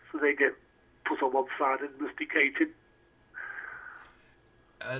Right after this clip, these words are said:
Speaker 2: have you ever sandblasted any pipes?
Speaker 1: I've had a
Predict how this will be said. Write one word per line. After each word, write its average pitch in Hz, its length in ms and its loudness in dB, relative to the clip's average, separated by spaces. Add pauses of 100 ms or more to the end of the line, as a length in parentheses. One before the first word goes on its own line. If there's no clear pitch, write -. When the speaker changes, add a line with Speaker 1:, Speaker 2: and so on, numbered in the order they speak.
(140)
Speaker 2:
have 131 180 0
you 147 180 2
ever 160 300 2
sandblasted 95 960 -4
any 82 220 -8
pipes? - 540 -14 (1300)
Speaker 1:
I've 214 720 4 (480)
had 277 240 6
a 277 60 -2